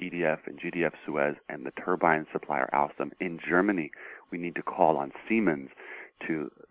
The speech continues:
divest from its dirty business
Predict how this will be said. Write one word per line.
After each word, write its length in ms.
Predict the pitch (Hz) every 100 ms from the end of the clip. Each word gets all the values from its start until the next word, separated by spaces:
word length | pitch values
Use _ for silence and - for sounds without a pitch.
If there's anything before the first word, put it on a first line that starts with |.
| - - -
divest 680 | 82 78 - 98 92 - - - - - - -
from 280 | 78 76 71 78
its 140 | 80 - -
dirty 260 | 95 98 98
business 480 | 104 85 76 69